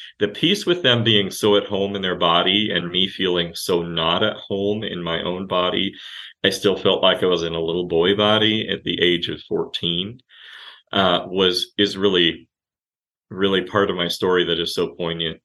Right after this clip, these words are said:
And I did not hit puberty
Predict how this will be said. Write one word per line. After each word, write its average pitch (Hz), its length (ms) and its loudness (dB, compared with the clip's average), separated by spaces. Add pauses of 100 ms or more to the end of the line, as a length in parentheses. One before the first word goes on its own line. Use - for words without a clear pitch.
(240)
And 98 360 0 (260)
I 143 440 4
did 123 220 0
not 101 580 0
hit - 320 -2 (200)
puberty 90 960 -2